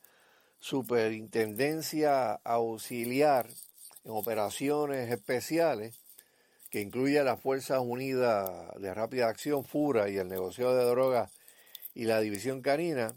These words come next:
incautaron cuatro mil setecientas setenta y cinco. Las restantes siete mil ciento sesenta y dos armas de fuego fueron ocupadas por personal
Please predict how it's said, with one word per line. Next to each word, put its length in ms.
incautaron 800
cuatro 500
mil 220
setecientas 800
setenta 320
y 60
cinco. 420
Las 280
restantes 640
siete 580
mil 400
ciento 640
sesenta 640
y 40
dos 220
armas 420
de 140
fuego 540
fueron 320
ocupadas 680
por 220
personal 680